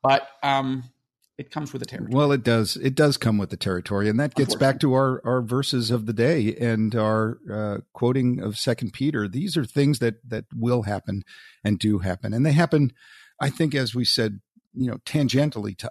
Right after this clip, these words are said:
Speaker 2: us. But really where our heart goes out is to those brothers and sisters that for following Jesus have, have endured some horrible abuse and mockery and worse, as we,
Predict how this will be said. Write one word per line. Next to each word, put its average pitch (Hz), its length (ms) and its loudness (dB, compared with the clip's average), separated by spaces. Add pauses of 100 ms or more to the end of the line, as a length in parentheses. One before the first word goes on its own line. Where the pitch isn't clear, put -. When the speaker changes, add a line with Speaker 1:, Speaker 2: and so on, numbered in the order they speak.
Speaker 2:
us. - 480 -8
But 110 400 0
really 131 540 2
where 113 260 2
our 135 160 2
heart 104 260 -4
goes 98 200 -6
out 98 180 -6
is 104 140 -8
to 110 140 -2
those 120 340 2
brothers 113 340 -2
and 113 140 -2
sisters 101 480 -8
that 101 220 -4 (640)
for 113 420 2 (180)
following 147 440 2
Jesus 110 460 -2
have, 104 260 -4 (160)
have 107 180 -6
endured 107 600 -6 (140)
some 107 200 -4
horrible 107 500 0 (420)
abuse 104 560 -4 (100)
and 104 120 -4
mockery 104 380 -4
and 147 200 2
worse, 98 320 -6
as 107 240 -6
we, 104 280 -6